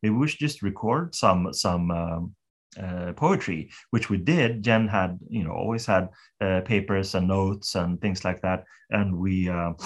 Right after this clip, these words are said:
I just put up the video camera and, and, uh, shot straight,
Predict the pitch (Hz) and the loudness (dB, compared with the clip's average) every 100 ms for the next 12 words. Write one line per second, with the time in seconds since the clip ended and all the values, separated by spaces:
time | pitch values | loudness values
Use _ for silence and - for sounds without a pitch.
0 | - - - 90 92 - _ _ 95 90 | -10 -8 -8 -6 -6 -10 _ _ -4 -4
1 | 87 92 113 160 135 87 87 101 90 85 | -4 -2 0 0 0 0 0 -2 -4 -4
2 | 85 87 85 87 - 135 143 - - _ | -4 -4 -6 -6 0 0 0 -12 -20 _
3 | _ _ _ _ _ _ _ - - - | _ _ _ _ _ _ _ -18 -16 0
4 | 117 123 98 - | 2 2 -4 -12